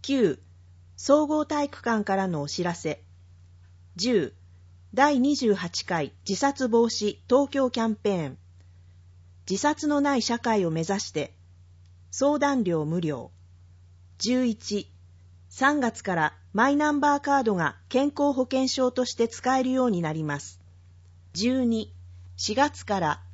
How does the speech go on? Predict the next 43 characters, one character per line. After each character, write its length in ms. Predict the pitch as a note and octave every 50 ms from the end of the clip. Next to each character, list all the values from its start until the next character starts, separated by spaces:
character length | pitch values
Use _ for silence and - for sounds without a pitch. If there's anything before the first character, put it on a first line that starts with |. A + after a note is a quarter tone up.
| - -
可 140 | - - A3+
燃 240 | B3 D4 D#4+ D#4+ D4+
ご 140 | B3 A#3 A3
み 100 | G#3 G3
の 140 | F#3 E3+ E3+
広 360 | - - C4+ C#4 C#4+ D4+ D4+
域 200 | C#4+ - D4 C#4+
支 180 | - - D4
援 160 | C#4+ C4 A#3+ G3+
が 100 | E3+ E3
始 280 | E3+ E3+ D#3 - F#3+
ま 120 | F#3+ F3+ F3
り 120 | F3 E3
ま 160 | D#3+ D#3 D#3
す。 240 | - - - - - - - - - - - - - - - - - - - - - - - -
十 240 | - B3 C#4 C4 A3
三、 400 | - - - F3+ E3+ E3+ D#3+ - - - - - - -
市 180 | - - - C4+
政。 440 | C4 - - F#3 E3 D3 C#3 - - - - - - - - - - - -
十 320 | - - C4 C#4+ C#4+ A#3+ G#3
四、 340 | F3+ G3 G#3 F3+ D3+ C3 - - - - - - - F3
催 340 | F#3 G3+ A3+ B3 B3 B3+
し 140 | B3 - -
物。 400 | A3+ G#3+ G#3 G3+ F#3+ F3+ F3 - - - - - - - - - - - -
十 300 | - G3+ C#4 C#4+ B3+ G#3+
五、 280 | E3 G3+ G3 G3 F3+ - - - - - - - -
桜 460 | - - G#3+ G#3+ - - D4 D#4+ D#4+
ホ 180 | D4 D4+ D4+ D4
ー 40 |
ル 120 | C#4+ A#3+ G3+
の 140 | F#3+ E3+ D#3+
催 340 | D#3+ D#3+ E3+ F3 F3+ F3
し。 380 | E3+ - - - D#3 D3 - - - - - - - - - - - -
十 280 | D#3 E3+ A3+ B3+ C4 B3+
六、 480 | A#3+ A#3 A3+ - - G#3 G3+ G3+ - - - - - -
そ 180 | - - G#3+ A3+
の 140 | C4+ D4+
他 160 | D4+ C#4+ B3+ A3
の 140 | F#3 D#3+
お 60 | D#3 D3+
知 160 | - - E3+
ら 120 | F3 E3
せ。 300 | - - D#3+ C#3+ - -